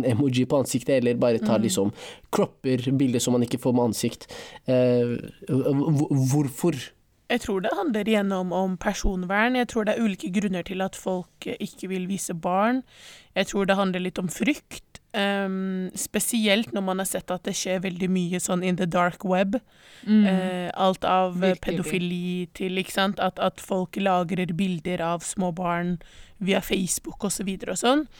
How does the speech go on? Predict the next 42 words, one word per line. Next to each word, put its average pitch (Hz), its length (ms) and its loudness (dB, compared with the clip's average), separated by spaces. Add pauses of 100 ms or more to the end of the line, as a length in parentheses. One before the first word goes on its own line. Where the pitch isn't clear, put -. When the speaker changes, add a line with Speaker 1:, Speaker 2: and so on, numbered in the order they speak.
(440)
Speaker 3:
Og 240 120 0
så 330 100 0
tror 233 240 0
jeg 220 80 4
at 220 160 2
veldig 214 320 4
mange 202 300 2
har 202 100 2
blitt 190 240 -2
litt - 140 -4
mer 190 220 2
obs - 360 -4
på - 320 -2
at, - 380 -2
eh, 180 340 0 (320)
ja, 202 300 8
det 208 100 2
her 190 180 4
er 196 60 6
barnet 175 400 2
mitt, 233 280 0
men, 202 300 2
men 196 200 2
barnet 185 280 2
mitt 190 220 -2
må 208 100 2
selv 196 320 -2
kunne 190 220 0
ta - 280 -2
det 190 180 -2
valget 180 340 -6
om 185 380 0 (360)
å 208 100 2
ville 196 280 2
være 185 320 2
på 190 240 -2
nett 180 400 -2
eller 190 220 -2
ikke, - 420 -8
liksom. 220 440 2
Det - 100 -4
er 202 40 -2